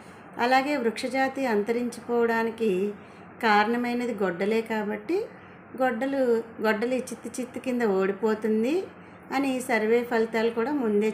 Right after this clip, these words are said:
చెప్పాయి అన్నమాట. So, ఎన్నికల ఫలితాల రోజు రానే వచ్చేసింది. ఆ రోజు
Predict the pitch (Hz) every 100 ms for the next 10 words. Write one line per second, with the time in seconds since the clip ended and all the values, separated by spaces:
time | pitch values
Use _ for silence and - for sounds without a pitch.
0 | 214 175 - 180 165 160 160 151 - -
1 | - - - - 294 277 226 202 196 190
2 | - - - - 254 262 277 277 - 240
3 | 233 226 233 233 233 214 220 214 220 311
4 | 254 208 202 208 175 - 175 - 170 170
5 | 160 - - - - - 226 240 240 262
6 | 247 202 185